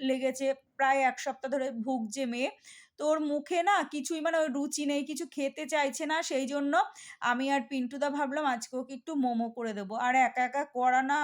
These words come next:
সম্ভব না। আর আমরা করলে একটু বেশি করেই করি, মানে সবাই আর কি রাতের, আহ, মানে খাওয়াটা খায় আর কি, সেই জন্য দেখো একটু বেশি করেই করলাম। পিন্টুদা আমাকে হেল্প করলো। পিন্টুদা দেখো বেলছে, জীবনে কোনোদিন বেলেনি, এই প্রথম বেলছে,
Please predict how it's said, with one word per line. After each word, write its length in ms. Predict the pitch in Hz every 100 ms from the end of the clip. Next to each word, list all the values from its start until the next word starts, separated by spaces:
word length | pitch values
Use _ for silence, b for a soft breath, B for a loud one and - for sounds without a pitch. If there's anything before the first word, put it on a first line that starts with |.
| 269
সম্ভব 440 | - 240 254 262
না। 140 | 214 185 B B B -
আর 260 | 247 240 240 233 233
আমরা 300 | - 262 277
করলে 340 | 294 294 294 311
একটু 180 | - 339
বেশি 240 | 311 -
করেই 260 | 320 330 330
করি, 280 | 320 302 294 415 349
মানে 160 | 262
সবাই 300 | 277 294 262 285
আর 100 | 269
কি 120 | 277
রাতের, 340 | 269 247 285 277 -
আহ, 380 | 269 262 254 247 233 240 220
মানে 180 | 240 247 254
খাওয়াটা 440 | - 254 247 269 285
খায় 260 | - 269 247
আর 100 | 220 208
কি, 120 | 359 494 B B B
সেই 320 | - - 330 349
জন্য 220 | 359 370 370
দেখো 180 | 370
একটু 160 | 349 359
বেশি 260 | 302 311 320
করেই 280 | 320 320
করলাম। 480 | 320 302 294 302 311 381 -
পিন্টুদা 400 | 277 254 285 285
আমাকে 240 | 269 277
হেল্প 220 | 285 262 247 -
করলো। 220 | 269 285
পিন্টুদা 400 | 294 277 269 302
দেখো 300 | 294 277 320
বেলছে, 560 | 233 247 247 240 233 311
জীবনে 340 | 226 240 240 240
কোনোদিন 340 | 247 240 349 302
বেলেনি, 480 | 311 240 233 247 269
এই 140 | 269 269
প্রথম 440 | 254 233 226 277 269
বেলছে, 440 | 247 247 240 226